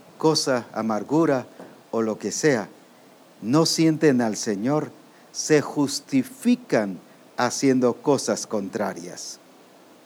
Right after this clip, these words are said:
Pero nada nos justifica. Ninguna cosa es justificable de nuestras reacciones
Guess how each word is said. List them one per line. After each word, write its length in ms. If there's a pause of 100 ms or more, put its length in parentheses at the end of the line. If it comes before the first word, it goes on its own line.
(600)
Pero 240
nada 500
nos 280
justifica. 880 (1080)
Ninguna 880 (120)
cosa 440
es 120
justificable 1300 (1000)
de 140
nuestras 500
reacciones 840